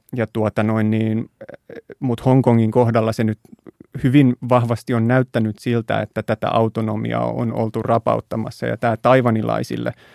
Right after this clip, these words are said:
jotka hyvin vahvasti haluavat pitää kiinni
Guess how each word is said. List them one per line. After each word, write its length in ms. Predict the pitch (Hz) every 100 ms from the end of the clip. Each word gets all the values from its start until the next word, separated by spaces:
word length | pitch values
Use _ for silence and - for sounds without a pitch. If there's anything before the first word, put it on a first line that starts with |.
| - _ _ _ -
jotka 440 | 113 104 - 107 - - - _ _ _ 127
hyvin 220 | 120 120
vahvasti 440 | 113 113 117 - 117 _ _ _ _ _ -
haluavat 480 | - 135 143 110 -
pitää 260 | 113 110 107 -
kiinni 440 | 110 107 107 -